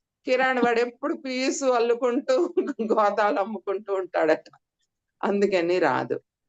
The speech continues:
అందుకని మ-, అందరం కూడా సాధన చేయాలి, ముందు నుంచే ఉండాలి. ఆ భ-, ఆ భక్తి భావన ఉండాలి, ఆధ్యాత్మిక జ్ఞానం ఉండాలి, ధ్యానం ఎలా చేయాలో తెలియాలి, తెలిసి ఉండాలి. ఆ తెలిసి ఉన్నప్పుడే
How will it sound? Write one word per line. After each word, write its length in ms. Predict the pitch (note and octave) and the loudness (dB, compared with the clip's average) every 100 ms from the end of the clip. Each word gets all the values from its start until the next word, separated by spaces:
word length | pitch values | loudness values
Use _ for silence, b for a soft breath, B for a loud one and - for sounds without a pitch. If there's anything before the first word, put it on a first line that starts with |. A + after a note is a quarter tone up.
| - | -10
అందుకని 520 | D3 D3 D3 D#3+ A#3 | -6 -4 -2 -2 0
మ-, 140 | D#4 | -2
అందరం 560 | F#3+ - C#3 C#3+ D#3+ E3+ | -2 -2 0 2 2 2
కూడా 440 | D3 C3 D3+ C#4 F4+ | 2 2 2 0 0
సాధన 560 | C#4+ - D#3 C#3+ C#3+ A#3 | -4 -4 -2 -2 -2 -4
చేయాలి, 460 | - - C3 C3 - _ _ _ - | -4 -6 -4 -6 -8 _ _ _ -2
ముందు 240 | D3+ D#3 E3+ | 2 4 4
నుంచే 420 | E3+ E3+ E3+ F#3 | 4 2 4 2
ఉండాలి. 540 | C#3 C3+ C3+ B2+ - - | 4 0 -2 -4 -6 -4
ఆ 80 | C3+ | -2
భ-, 120 | C#3 | -2
ఆ 300 | C#3 C3+ C#3 | 0 2 2
భక్తి 400 | C3 C3+ - E3+ | 2 0 0 -2
భావన 560 | G3+ F3 D#3 C#3 C3 | 2 4 4 2 0
ఉండాలి, 400 | C3 C3 D#3 - - b b - | -2 -2 -4 -4 -8 b b -4
ఆధ్యాత్మిక 680 | - C#3 F3+ F3 D#3+ D3 C3 | -2 2 4 4 0 0 -2
జ్ఞానం 520 | C3 C#3 C#3+ D#3 D#3+ | 0 2 4 4 2
ఉండాలి, 480 | C#3+ C#3+ D#3 C#3+ - _ _ | 2 0 0 -2 -6 _ _
ధ్యానం 460 | D3+ F3+ E3 F3 F3+ | 0 2 4 4 4
ఎలా 280 | D#3 E3 F3+ | 4 4 2
చేయాలో 520 | E3+ D#3 E3 E3+ E3 | 0 -2 0 0 0
తెలియాలి, 680 | D#3 C#3+ D#3 F3+ E3 C3+ - _ _ - | 0 -2 0 2 2 -2 -8 _ _ 0
తెలిసి 320 | F#3 G3+ G3+ | 2 2 0
ఉండాలి. 500 | E3 D#3+ D#3 C#3 C3 _ _ - | -4 -2 -2 -2 -6 _ _ -14
ఆ 120 | - | -12
తెలిసి 400 | C#3+ D3 D3+ D3+ | -4 -2 -2 -2
ఉన్నప్పుడే 800 | D#3 D3+ D#3 - - A3+ C#4+ E4+ | -4 -2 -4 -4 0 4 4 2